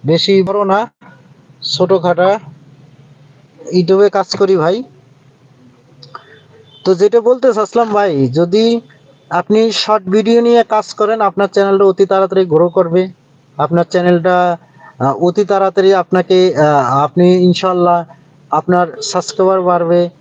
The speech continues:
ভিউ বাড়বে। আপনি শর্ট ভিডিও এখন বর্তমানে বেশি প্রমোট করতেছে YouTube-এ, তো সেক্ষেত্রে YouTube-এ আপনি শর্ট ভিডিও যদি বেশি প্রমোট করতেছে, তাহলে আপনি শ-, আপনি যদি কোনো নতুন ইউটিউবার হয়ে থাকেন,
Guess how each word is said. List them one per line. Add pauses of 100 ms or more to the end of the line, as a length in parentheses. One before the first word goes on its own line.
(160)
ভিউ
বাড়বে। (300)
আপনি
শর্ট
ভিডিও
এখন
বর্তমানে
বেশি
প্রমোট
করতেছে
YouTube-এ, (440)
তো
সেক্ষেত্রে (120)
YouTube-এ
আপনি
শর্ট
ভিডিও
যদি
বেশি
প্রমোট
করতেছে,
তাহলে
আপনি
শ-,
আপনি
যদি
কোনো
নতুন
ইউটিউবার
হয়ে
থাকেন,